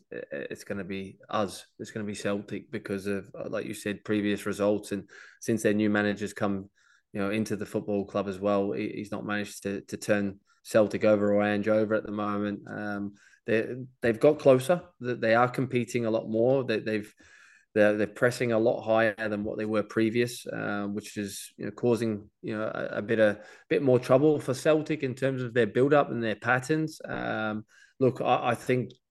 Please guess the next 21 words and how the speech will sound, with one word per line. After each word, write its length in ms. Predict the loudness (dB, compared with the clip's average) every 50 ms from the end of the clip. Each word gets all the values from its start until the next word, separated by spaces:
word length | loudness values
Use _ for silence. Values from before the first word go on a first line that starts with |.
| _ _
the 80 | -2 2
last 320 | 4 4 4 4 2 0
game 220 | 2 0 0 2 0
that 140 | -4 -6 -4
Celtic 400 | 0 0 0 0 -2 -8 -8 -4
played, 200 | 0 0 2 2
it 80 | 0
was 120 | 0 0 2
all 180 | 2 4 4
about 420 | 2 2 2 2 2 2 -2 -6 _ _ _ _ _
getting, 480 | -2 -2 0 0 -2 -4 -6 -8 -12 -14 -12
you 100 | -8 -6
know, 140 | -4 -4 -4
the, 220 | -2 -2 -2 -2 -2
the 120 | -4 -2 0
victory 460 | 0 0 0 0 0 0 2 2 0
and 100 | 0 0
getting 260 | 0 0 0 -2 -4
the 60 | -6
points. 420 | -6 0 2 2 2 2 0 -2 -2
And 240 | -2 -2 -2 -4